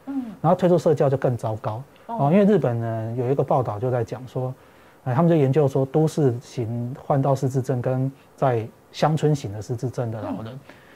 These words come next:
Speaker 2: 那乡村的呢，他就让老人维持他日常生活，尽量维持，能，能让他去下田工作。
Speaker 1: 嗯。
Speaker 2: 然后这种老人其实退化的反而慢。
Speaker 1: 嗯。
Speaker 2: 可是，在都市型的呢，因为就怕他出去会走丢或者被车子撞，
Speaker 1: 哦，对，对，对。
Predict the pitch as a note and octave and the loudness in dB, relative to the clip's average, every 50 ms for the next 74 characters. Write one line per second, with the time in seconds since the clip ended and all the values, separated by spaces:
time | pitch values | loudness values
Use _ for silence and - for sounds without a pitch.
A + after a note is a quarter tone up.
0 | - - - _ - D4+ - - A#3+ A3+ - A#3+ A3 G3 E3 D3 C#3 C#3+ F#3 F#3 | -20 -20 -20 _ 2 2 2 4 2 2 4 4 4 4 4 2 4 4 4 4
1 | F3+ E3+ F3 D#3+ B2+ A2+ G#2+ A2 A2 A2+ C3+ D3+ - C#3+ B2 D3 D3 C#3+ D#3+ C#3 | 4 4 4 2 2 0 -2 -4 -2 0 0 0 0 0 0 0 2 2 2 0
2 | G#2+ A#2 A2+ A2 C3 C3 A#2+ A2+ - - G#3+ F3 E3 E3+ D#3 C#3 B2 B2+ C3+ C3 | 0 -2 -4 -4 -4 -4 -6 -8 -4 -2 0 2 2 2 2 2 0 0 -2 -2
3 | B2 G#2+ A#2 A#2+ C#3+ E3 D#3+ E3+ F3+ D#3+ C#3 D#3 D3+ - D#3+ - - E3+ B2+ A#2 | -4 -6 -4 -2 0 0 2 2 0 0 0 0 0 0 -2 0 0 0 0 0
4 | - A2+ G#2+ A#2+ C3 A#2+ B2 B2+ A#2+ - B2 - - - - - - - - F#3+ | -2 -6 -6 -6 -6 -6 -6 -6 -6 -6 -6 -6 -10 -16 -20 -20 -20 -20 -18 -18
5 | - - - - - - - _ - C3 C3 G3 G3 D3+ - - - - _ - | -18 -20 -20 -20 -20 -20 -16 _ -2 2 4 4 4 2 0 -6 -18 -20 _ -4
6 | - A3 E3+ D3 C#3 A#2+ G2+ G2+ G#2 - C3+ B2 A#2 - - A#2+ A2 B2+ A2+ A2 | 0 2 2 4 2 2 0 -2 -4 -4 -2 -4 -2 0 -2 -2 -2 -2 -4 -6
7 | G#2 - A2+ A2+ A2+ A2 A2+ A2 G#2 - - - _ _ _ _ A#3 C4 C#4 - | -8 -10 -14 -14 -12 -12 -10 -12 -12 -14 -18 -20 _ _ _ _ -16 -14 -14 -12
8 | - - C#3+ F#3 G#3 G#3+ A3 G3+ F#3+ - - G3 G3 F#3+ A3+ F#3+ C3+ - C3 A#2 | -2 0 2 4 4 4 4 2 2 2 2 2 2 4 2 2 2 2 -2 -2
9 | A#2 B2 A#2+ A#2+ B2 B2+ C#3+ E3+ F#3 F3 - - F3 D#3+ E3 - - - - F3+ | 0 0 0 0 0 0 2 4 4 4 4 4 2 2 0 -4 -6 -2 0 2
10 | D3 - D#3+ D3+ - D#3+ - E3 C#3 E3 C3+ - - A2 G#2+ G2+ - D3 D3+ D#3 | 2 2 2 2 0 0 0 2 2 2 2 2 -2 -4 -6 -2 0 2 2 4
11 | C#3+ F3 D#3 B2 A2 - D3 - - - - A#2+ G#2+ - - E3+ - C4+ C4+ - | 4 2 0 0 0 0 0 2 2 0 0 0 -2 0 0 0 2 0 -2 -4
12 | - A#3 G#3+ - - F#3+ | -6 -10 -14 -14 -14 -16